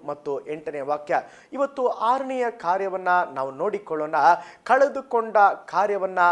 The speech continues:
ತಿರುಗಿ ಪಡೆಯುವುದಕ್ಕೆ ದಾವೀದನು ಮಾಡಿದ ಆರನೆಯ ಸಂಗತಿ. ಆರನೆಯದಾಗಿ ದಾವೀದನು ಮಾಡಿದಂಥ ಕಾರ್ಯ ಏನಂತ ಹೇಳಿದ್ರೆ, ಪೂರ್ಣವಾದಂಥ ಜಯಕ್ಕೆ ಬೇಕಾದಂಥ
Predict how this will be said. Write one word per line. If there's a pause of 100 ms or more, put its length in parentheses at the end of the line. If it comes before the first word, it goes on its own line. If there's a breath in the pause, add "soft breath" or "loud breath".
(160)
ತಿರುಗಿ
ಪಡೆಯುವುದಕ್ಕೆ (280 loud breath)
ದಾವೀದನು
ಮಾಡಿದ (280)
ಆರನೆಯ
ಸಂಗತಿ. (260)
ಆರನೆಯದಾಗಿ (300 loud breath)
ದಾವೀದನು
ಮಾಡಿದಂಥ (400)
ಕಾರ್ಯ
ಏನಂತ
ಹೇಳಿದ್ರೆ, (160)
ಪೂರ್ಣವಾದಂಥ (600)
ಜಯಕ್ಕೆ
ಬೇಕಾದಂಥ